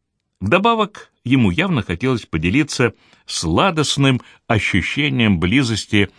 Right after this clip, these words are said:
с хорошенькой Полли, хотя я сильно сомневаюсь, что он преуспел в этом занятии. «Нет, такая жизнь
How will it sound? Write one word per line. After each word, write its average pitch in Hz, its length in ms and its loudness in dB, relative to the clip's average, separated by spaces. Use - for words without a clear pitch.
с - 120 -2
хорошенькой 175 800 0
Полли, 80 480 4
хотя 92 280 0
я 76 60 0
сильно 127 380 2
сомневаюсь, 170 680 0
что - 340 2
он 170 220 2
преуспел 113 760 0
в 85 100 -4
этом 90 240 -2
занятии. 73 560 -6
«Нет, 147 540 4
такая 156 360 2
жизнь 92 520 0